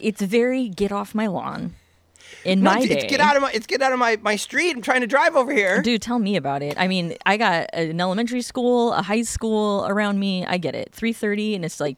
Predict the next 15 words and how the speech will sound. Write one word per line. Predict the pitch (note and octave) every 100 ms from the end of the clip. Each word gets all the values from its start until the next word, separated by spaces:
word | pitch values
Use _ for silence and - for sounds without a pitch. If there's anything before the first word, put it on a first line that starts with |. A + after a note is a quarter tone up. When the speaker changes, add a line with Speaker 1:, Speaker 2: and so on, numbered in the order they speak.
| -
Speaker 1:
"There's | D#3 -
teens. | F4 F#4+ F4+ A3 -
The |
teens | G3 - F4
are | D4+
everywhere." | B3+ A#3+ G3+ C4 B3 G#3 _ - - - - _ D3
Speaker 2:
You |
know | G3
the | A#3+
worst | F#3 G3+ A3 -
neighborhood | E3+ D3+ D3+ C#3+ B2+ G#2+ - -
is | A#2+
Beverly | C3 B2 A2 G#2+
Hills | A#2 G#2 - - _
Speaker 1:
<sighs> | _